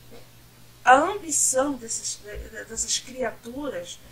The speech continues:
quando eles colocam vídeos de, de, de depoimentos, vídeos que eu faço mil por cento ao dia, é inimaginável. E eles não têm responsabilidade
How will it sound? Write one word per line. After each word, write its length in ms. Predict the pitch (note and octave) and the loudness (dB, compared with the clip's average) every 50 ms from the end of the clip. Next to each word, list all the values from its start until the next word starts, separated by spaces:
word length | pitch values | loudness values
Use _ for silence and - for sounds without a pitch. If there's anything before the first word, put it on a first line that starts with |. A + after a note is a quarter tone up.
| - - - - - - | -20 -20 -20 -20 -18 -14
quando 220 | - A#3+ B3 A#3+ A#3 | -12 -10 -10 -8 -10
eles 200 | A3+ A#3 A3+ - | -8 -6 -6 -6
colocam 520 | - - G#3 G#3 G#3+ A3 A3 G#3+ G#3+ G#3 | -6 -8 -10 -8 -8 -10 -10 -12 -16 -16
vídeos 460 | G3 - A#3 B3 C4 B3+ - - - - | -16 -16 -14 -14 -14 -16 -16 -16 -16 -16
de, 340 | F3 E3+ - - - - | -16 -16 -16 -18 -18 -18
de, 200 | - - - - - - - | -20 -20 -20 -20 -20 -20 -20
de 120 | - F3 E3+ | -20 -20 -18
depoimentos, 1000 | F3 F#3 F#3+ - G3 F#3+ F#3+ F3+ E3+ - - - E3+ F3+ F3+ F3 E3 - - - | -16 -18 -18 -16 -16 -16 -16 -16 -16 -16 -16 -14 -14 -14 -14 -14 -14 -12 -12 -12
vídeos 480 | - - - - - - - - - - - | -12 -12 -14 -16 -18 -20 -20 -20 -20 -20 -20
que 80 | - | -20
eu 60 | - - | -20 -20
faço 420 | - - - G#3+ G#3+ - - - - - - - - - - - - - - - - - - - - - - - - - - - - - | -16 -14 -12 -10 -10 -10 -12 -14 -16 -18 -20 -20 -20 -20 -20 -20 -20 -20 -20 -20 -20 -20 -20 -20 -20 -20 -20 -20 -20 -18 -16 -16 -16 -14
mil 260 | G3 A3 A#3 C4 C4+ | -12 -10 -10 -10 -10
por 260 | - - - - - | -12 -16 -20 -16 -10
cento 580 | - - - - A3 A3+ A3+ A3 A3 - - - | -8 -6 -6 -6 -6 -10 -12 -14 -14 -14 -14 -14
ao 100 | - - - - | -14 -14 -14 -10
dia, 600 | - - - - - A#3+ B3+ C#4+ C4+ E3+ G#2+ - - - - - - - - - - - - - - - - - - - - - - - - | -6 -6 -6 -6 -6 -8 -8 -8 -10 -10 -12 -14 -16 -20 -20 -20 -20 -20 -20 -20 -20 -20 -20 -20 -20 -20 -20 -20 -20 -20 -20 -20 -20 -14 -10
é 140 | C#4 D4+ D#4+ | -8 -8 -6
inimaginável. 1160 | D#4+ D4+ D4 C#4+ C4 A#3+ A#3 A#3+ A#3+ A#3 A#3 A3 G#3 G3+ G3+ A3+ B3 B3+ B3 G#3+ F3+ F3+ - - - - - - - - A3+ | -4 -4 -2 -2 -2 -4 -6 -6 -8 -8 -10 -10 -6 -4 0 0 0 0 0 -4 -8 -14 -20 -20 -20 -20 -20 -20 -20 -20 -18
E 100 | A3 A3 | -14 -14
eles 220 | G#3 G#3 A3+ A3+ | -12 -12 -12 -12
não 120 | G#3+ G#3+ G#3 | -14 -14 -16
têm 160 | - F#3 F3 | -20 -20 -20
responsabilidade 1200 | F3+ F3+ F#3 - - - F#3+ E3+ - F3 E3+ E3+ E3 D#3+ D#3+ - E3+ F3 F#3 F#3+ F#3 E3+ - - - | -20 -16 -16 -16 -16 -14 -12 -12 -12 -12 -14 -16 -20 -20 -18 -14 -12 -12 -12 -12 -14 -16 -18 -20 -20